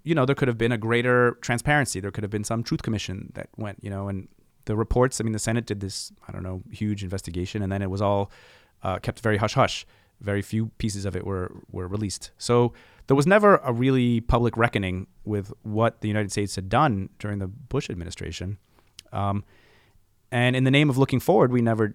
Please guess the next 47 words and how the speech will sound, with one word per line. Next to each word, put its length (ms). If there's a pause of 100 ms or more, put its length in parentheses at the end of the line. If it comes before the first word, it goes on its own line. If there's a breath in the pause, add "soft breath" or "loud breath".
we 100
never 180
did 180
that. 200
I 60
mean, 240
and 120
Obama 500 (340)
chose 240
not 180
to 60
do 140
that. 240 (240)
And, 400 (100)
um, 400
I 40
think 300 (340 soft breath)
today 300
that 140
can 100
be 100
seen 540 (240)
as 220
a 20
huge 260
mistake 400
in 120
the 80
sense 300
that, 260 (480 soft breath)
um, 360
all 160
these 140
people 320
are 60
back 240
in, 160
you 80
know, 160
and 160
we're 400
about, 360
I 40
mean, 120
he's 160
appointed 440
and 420